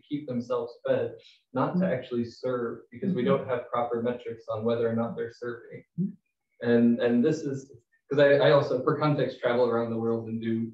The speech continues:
Speaker 1: like, assistive technology development on the ground with individuals.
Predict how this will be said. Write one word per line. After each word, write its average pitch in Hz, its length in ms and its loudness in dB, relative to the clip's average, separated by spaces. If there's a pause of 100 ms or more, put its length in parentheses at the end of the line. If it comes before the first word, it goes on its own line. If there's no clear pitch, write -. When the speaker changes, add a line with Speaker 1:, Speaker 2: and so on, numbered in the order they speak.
(140)
Speaker 1:
like, 113 180 -4
assistive 117 460 -14
technology 110 480 -6
development 110 420 2
on 113 140 4
the 107 80 -6
ground 110 340 -4
with 113 140 -16
individuals. 113 720 -12